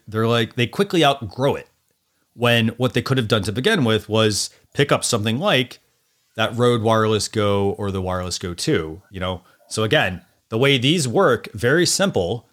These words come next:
So if you're, and, and you can use these if you're sitting down mostly for interviews or things like that, uh, because they do have the ability to connect a lavalier mic to them.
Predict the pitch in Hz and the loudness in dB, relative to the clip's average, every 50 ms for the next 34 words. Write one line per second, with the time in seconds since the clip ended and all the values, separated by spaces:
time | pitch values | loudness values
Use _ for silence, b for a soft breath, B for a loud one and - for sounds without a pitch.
0 | _ _ _ _ _ - - 120 120 117 123 135 147 147 - - _ - 131 131 | _ _ _ _ _ -6 -2 0 0 2 2 0 0 0 -4 -12 _ -4 -2 -2
1 | 135 135 - - - 143 147 160 214 226 254 285 247 208 226 247 220 170 160 139 | -2 -2 -4 -2 0 0 2 2 2 2 0 0 0 2 0 0 0 2 0 2
2 | 113 123 120 120 131 123 - - - 135 135 131 113 110 107 113 123 123 127 143 | 2 0 0 0 -2 -2 0 0 0 0 0 2 2 2 2 2 2 2 2 0
3 | 139 - 156 147 - - 110 98 110 123 127 127 143 139 120 135 127 139 135 123 | 0 0 -2 -4 -2 -2 -2 0 0 0 0 0 0 -2 -2 -4 -4 -4 -4 -4
4 | 156 151 - 156 156 165 - B B B B B B - 113 117 113 - 120 - | -4 -2 -2 0 -2 -2 -4 B B B B B B 0 0 2 2 0 -2 0
5 | - 139 131 - - 127 117 107 190 226 208 156 151 135 127 120 117 113 117 104 | 0 0 0 0 0 0 0 0 -2 -2 0 0 2 2 4 4 4 2 0 -2
6 | - - _ _ _ _ _ _ _ _ _ - 110 117 110 95 147 208 226 202 | -6 -12 _ _ _ _ _ _ _ _ _ -4 -2 -2 0 2 2 2 4 4
7 | 143 113 98 92 98 101 101 - _ _ _ _ _ - - - 135 120 - 135 | 2 2 0 -2 -2 -4 -6 -8 _ _ _ _ _ -6 0 0 0 0 0 0
8 | 123 123 120 113 - - - - _ _ _ _ _ - 110 101 110 113 110 101 | 2 2 2 0 -2 -6 -12 -14 _ _ _ _ _ -6 -4 0 2 2 2 2
9 | 104 101 127 143 127 104 98 90 95 - - - 123 107 80 67 - - | 2 2 2 2 2 0 0 -2 -4 -6 -6 -4 -4 -4 -4 -6 -12 -18